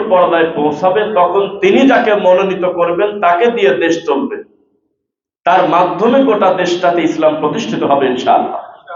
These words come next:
দুর্ভাগ্যজনক বশত আল্লাহর চাইতে আমাদের তাড়াহুড়াটা বেশি। আমরা সবাই, আমাদের একটাই প্রশ্ন, আমরা যদি মারামারি না করি,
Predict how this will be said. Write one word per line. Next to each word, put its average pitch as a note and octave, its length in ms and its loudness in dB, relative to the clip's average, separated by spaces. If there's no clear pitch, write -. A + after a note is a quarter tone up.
দুর্ভাগ্যজনক A3 800 2
বশত D3+ 560 -2
আল্লাহর G#3+ 420 2
চাইতে B3+ 360 0
আমাদের G#3 420 0
তাড়াহুড়াটা F3+ 520 2
বেশি। - 460 -6
আমরা G#3 300 2
সবাই, A#3+ 480 2
আমাদের G#3 300 0
একটাই F#3 420 -2
প্রশ্ন, E3+ 360 -2
আমরা D#3+ 260 2
যদি E3+ 180 0
মারামারি D3 480 2
না B2+ 360 -2
করি, B2+ 220 -4